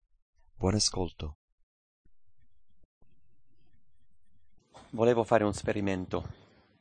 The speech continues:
Volevo prendere una piccola torcia che tengo accanto al letto, volevo spegnere le luci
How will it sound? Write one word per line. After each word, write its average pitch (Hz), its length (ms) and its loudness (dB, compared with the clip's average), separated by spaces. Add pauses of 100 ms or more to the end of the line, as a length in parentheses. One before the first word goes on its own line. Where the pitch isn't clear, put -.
(360)
Volevo 101 300 2
prendere 98 300 0
una 95 100 2
piccola 104 300 0
torcia 92 380 -4
che - 180 -8
tengo 90 260 -6
accanto 90 340 -6
al 98 40 0
letto, 87 340 -4
volevo 95 300 -2
spegnere 95 460 0
le 107 100 2
luci 92 420 -4